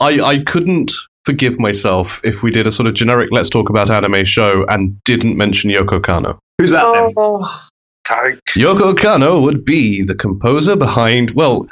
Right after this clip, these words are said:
Speaker 1: quite a few of the shows I've enjoyed, actually. Cowboy Bebop, for example, Space Dandy, for example, and perhaps most notably for me, the Ghost in the Shell music.
Speaker 2: Which is just incre-, I mean, um, standalone, I've got the Standalone Complex, uh, best of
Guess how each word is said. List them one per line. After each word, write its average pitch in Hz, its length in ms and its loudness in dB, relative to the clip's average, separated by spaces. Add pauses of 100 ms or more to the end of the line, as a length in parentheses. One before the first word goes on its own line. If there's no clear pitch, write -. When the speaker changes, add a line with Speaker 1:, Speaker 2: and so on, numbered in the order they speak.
(140)
Speaker 1:
quite 403 160 0
a 381 40 2
few 359 360 2
of - 120 0
the 131 80 0
shows 104 460 0
I've 120 200 2
enjoyed, 127 600 0 (360)
actually. 95 760 0 (200)
Cowboy 95 360 2
Bebop, 117 420 2
for 110 220 0
example, 101 600 0
Space 202 320 -2
Dandy, 151 260 2
for - 120 -2
example, 104 480 0
and 127 520 2 (560)
perhaps 139 380 -2
most 190 300 2
notably 123 380 0
for 101 120 -2
me, 90 320 0 (160)
the 104 80 2
Ghost 101 300 0
in 104 60 2
the 98 80 2
Shell 107 320 2
music. 87 320 0
Speaker 2:
Which 117 180 2
is 104 480 0 (100)
just - 680 0 (180)
incre-, 120 260 2
I - 60 2
mean, 139 260 2
um, 131 460 4
standalone, 156 480 2
I've 123 60 0
got 208 120 2
the - 120 0
Standalone 131 300 2
Complex, 151 600 2
uh, 107 380 4
best 123 340 0
of 95 300 2